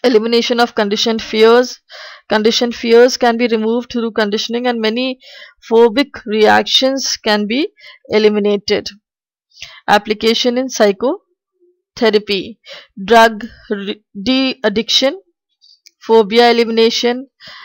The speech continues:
and other hysterical cases are treated by applying it as a psychotherapeutic measure.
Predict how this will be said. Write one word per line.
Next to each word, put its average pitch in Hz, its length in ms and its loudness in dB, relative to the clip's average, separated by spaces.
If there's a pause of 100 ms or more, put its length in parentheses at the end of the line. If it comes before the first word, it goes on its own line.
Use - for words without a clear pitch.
(180)
and 214 160 -2
other 240 360 4
hysterical 226 640 -4
cases 226 560 2
are 240 80 4
treated 214 480 -4
by 220 140 2
applying 202 500 0
it 240 240 -2 (500)
as 208 400 4
a 214 240 4
psychotherapeutic 220 960 -2 (1200)
measure. 208 440 0